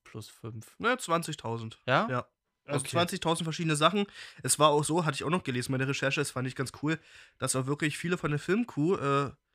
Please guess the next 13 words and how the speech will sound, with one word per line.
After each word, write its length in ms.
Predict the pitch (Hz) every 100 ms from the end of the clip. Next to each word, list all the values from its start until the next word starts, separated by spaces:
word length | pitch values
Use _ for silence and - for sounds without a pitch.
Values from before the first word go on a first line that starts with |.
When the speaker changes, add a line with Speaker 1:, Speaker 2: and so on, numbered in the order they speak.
| _ -
Speaker 2:
während 260 | 165 208
der 100 | 175
Dreharbeiten 580 | 147 175 180 135 131 139
oder 380 | 131 131 127 -
kurz 220 | - 147 -
bevor 240 | 135 143
die 80 | 160
Dreharbeiten 480 | 135 127 123 127 131
a-, 140 | 120 -
anfingen, 440 | 156 190 143 170 - - -
auch 180 | 143 139
richtig 360 | 156 160 151
überall 500 | 156 165 151 151 156